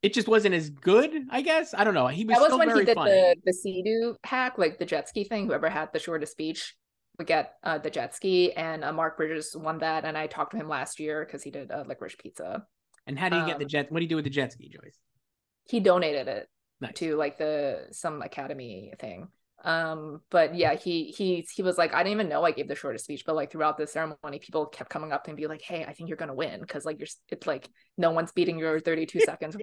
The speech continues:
Speaker 2: whatever it was. <laughs> And then
Speaker 1: It
Speaker 2: he
Speaker 1: was
Speaker 2: talked about, like, 'cause, like, he came out with, like, Helen Mirren 'cause, you know, she was
Speaker 1: Mm-hmm.
Speaker 2: showcasing the jet ski.
Speaker 1: Sure.
Speaker 2: So he was like, it was just crazy being there backstage with Helen Mirren. <laughs>
Speaker 1: Yeah, it was a fun,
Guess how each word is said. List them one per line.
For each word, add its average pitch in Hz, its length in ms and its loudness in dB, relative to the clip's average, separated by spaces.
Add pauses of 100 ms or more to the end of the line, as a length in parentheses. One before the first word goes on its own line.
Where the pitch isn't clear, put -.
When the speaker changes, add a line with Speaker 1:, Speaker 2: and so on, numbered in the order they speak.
Speaker 2:
whatever 143 220 -6
it 117 80 -4
was. - 360 0
<laughs> - 500 -20
And 190 100 0
then 185 60 8
Speaker 1:
It - 40 8
Speaker 2:
he 254 40 8
Speaker 1:
was 254 80 8
Speaker 2:
talked 165 140 6
about, 170 140 4
like, 160 160 -4
'cause, 233 140 6
like, 233 140 6
he 277 100 6
came 233 200 2
out 196 120 4
with, 180 80 6
like, 175 140 2
Helen 175 200 0
Mirren 156 320 -6
'cause, 156 140 -8
you 156 80 -6
know, 151 100 -8
she 151 120 -14
was 151 360 -12 (240)
Speaker 1:
Mm-hmm. 127 160 -8
Speaker 2:
showcasing 143 580 0
the 98 80 -14
jet - 240 -14
ski. - 240 -14
Speaker 1:
Sure. - 140 -6
Speaker 2:
So 156 100 -4
he 160 80 -4
was 151 120 -2
like, 151 180 -6
it - 60 -2
was 160 140 -6
just 160 160 -8
crazy 151 420 -6
being 160 280 -8
there 147 240 -8
backstage 151 480 -8
with 160 140 -8
Helen 165 200 -4
Mirren. - 420 -10
<laughs> - 1000 -18
Speaker 1:
Yeah, 160 160 4
it 151 60 0
was 202 140 0
a 220 60 -4
fun, 196 400 -2